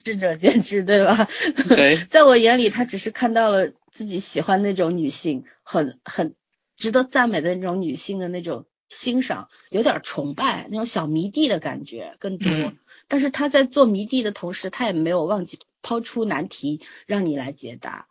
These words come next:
Speaker 1: 那交流的目的是什么？就是比方说咱们三个在这儿交流，就胡说八道，在那儿随便聊聊，随便推荐一下，说个名字，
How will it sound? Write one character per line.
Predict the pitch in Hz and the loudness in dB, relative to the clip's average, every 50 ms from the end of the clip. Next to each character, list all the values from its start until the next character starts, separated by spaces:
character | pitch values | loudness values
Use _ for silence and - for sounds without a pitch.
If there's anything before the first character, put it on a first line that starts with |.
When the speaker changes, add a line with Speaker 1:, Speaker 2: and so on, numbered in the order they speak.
| _ _ _ _ _ | _ _ _ _ _
Speaker 1:
那 | - 262 277 | -2 -2 -2
交 | 269 - 302 294 302 | 2 4 4 6 6
流 | 269 208 196 208 | 4 4 2 2
的 | 226 | 2
目 | 233 240 233 214 | 0 0 0 -2
的 | 202 208 202 | -4 -6 -6
是 | - - - 175 | -6 -6 -6 -6
什 | 170 - 131 107 | -6 -8 -10 -10
么？ | 95 90 92 82 - _ _ _ _ _ _ _ _ _ _ - | -10 -12 -12 -14 -16 _ _ _ _ _ _ _ _ _ _ -2
就 | - 262 | 0 0
是 | 240 254 247 - - _ _ _ _ _ _ _ | 2 2 -2 -2 -6 _ _ _ _ _ _ _
比 | - 180 | -6 -2
方 | 175 214 214 220 | 0 0 0 0
说 | 220 233 | 0 -2
咱 | 220 - 196 185 | -2 -2 -2 -2
们 | 202 202 | -2 -2
三 | - 220 202 202 | -4 -4 -4 -4
个 | 208 196 | -4 -4
在 | 196 196 190 | -4 -4 -2
这 | 185 | -2
儿 | 185 175 | -4 -4
交 | 170 185 170 175 170 | -2 -4 -2 -2 -2
流， | 165 151 156 | -4 -4 -4
就 | 208 220 | -6 -8
胡 | - - 190 | -6 -8 -6
说 | 202 233 220 | -4 -2 -2
八 | 220 220 226 | 0 0 2
道， | 220 226 196 175 | 2 0 0 0
在 | 180 196 196 | -2 -4 -4
那 | 202 196 | -4 -4
儿 | 190 185 180 | -4 -4 -4
随 | - - 190 | -6 -8 -6
便 | 185 208 220 196 | -4 -2 0 0
聊 | 170 170 175 | 0 0 0
聊， | 185 190 185 165 175 | 0 0 -2 -2 -2
随 | - - | -4 -4
便 | 190 220 226 220 | -4 -4 -4 -4
推 | - - 240 240 | -4 -6 -4 -2
荐 | 254 233 214 | -2 -2 -2
一 | 190 | -2
下， | - 208 - - | -4 -4 -4 -4
说 | 185 - - 254 254 | -2 0 0 0 2
个 | 247 | 0
名 | 220 202 170 160 180 196 | 0 0 0 0 0 -2
字， | - 233 226 - | -2 -2 -2 -2